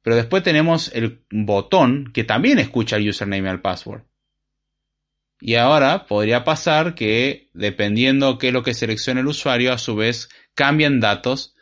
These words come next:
y en vez de ser username sea email, o sea, por alguna razón el formulario tiene la opción de, ¿vas a ingresar un, tu nickname o vas a ingresar tu, um,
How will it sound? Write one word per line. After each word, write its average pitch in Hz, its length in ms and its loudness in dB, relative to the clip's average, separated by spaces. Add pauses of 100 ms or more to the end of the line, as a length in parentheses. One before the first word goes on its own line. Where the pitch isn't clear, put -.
(360)
y 104 180 -2
en 107 100 0
vez 123 120 2
de 123 80 -2
ser 127 180 -2
username 131 680 0
sea 113 580 0
email, 117 400 2
o 131 180 -8
sea, - 300 -10
por 95 100 -4
alguna 107 300 0
razón 101 720 -4 (500)
el 104 80 -6
formulario 104 480 -2
tiene 107 160 -4
la 104 100 0
opción 104 360 -4
de, 110 320 0 (420)
¿vas 135 140 2
a - 20 2
ingresar 156 320 2
un, 117 460 2
tu 123 100 0
nickname 175 480 2
o 123 100 0
vas 127 140 0
a 135 40 0
ingresar 120 440 -4
tu, 131 400 -4 (500)
um, 92 720 -4